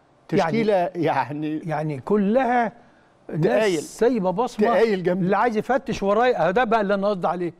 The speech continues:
Speaker 2: آه.
Speaker 1: اللي عايز يفتش ورا الفرنس فوتبول
Speaker 2: آه.
Speaker 1: هيحتار، لأنه
Speaker 2: آه.
Speaker 1: هيلاقي ما يدعم هذه الحقائق يعني.
Speaker 2: آه.
Speaker 1: وهو
Speaker 2: الأفريكان
Speaker 1: كابتن الخطيب،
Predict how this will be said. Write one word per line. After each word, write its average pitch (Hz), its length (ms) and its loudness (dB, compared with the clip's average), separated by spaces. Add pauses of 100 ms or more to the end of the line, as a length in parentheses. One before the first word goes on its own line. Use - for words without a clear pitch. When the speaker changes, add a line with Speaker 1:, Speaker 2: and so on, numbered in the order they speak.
(100)
Speaker 2:
آه. 190 240 6
Speaker 1:
اللي 208 140 -2
عايز 262 160 -2
يفتش 226 420 -2
ورا 233 200 4
الفرنس 220 360 -2
فوتبول 185 500 -2 (180)
Speaker 2:
آه. 170 220 4 (120)
Speaker 1:
هيحتار، 180 720 -2
لأنه 214 260 -4
Speaker 2:
آه. - 40 -4
Speaker 1:
هيلاقي 208 560 0 (200)
ما 185 100 0
يدعم 185 380 0
هذه 160 160 -4
الحقائق 147 560 -6
يعني. - 260 -8
Speaker 2:
آه. 131 200 2 (340)
Speaker 1:
وهو 262 280 4
Speaker 2:
الأفريكان 214 380 0
Speaker 1:
كابتن 151 140 -4
الخطيب، 226 280 -2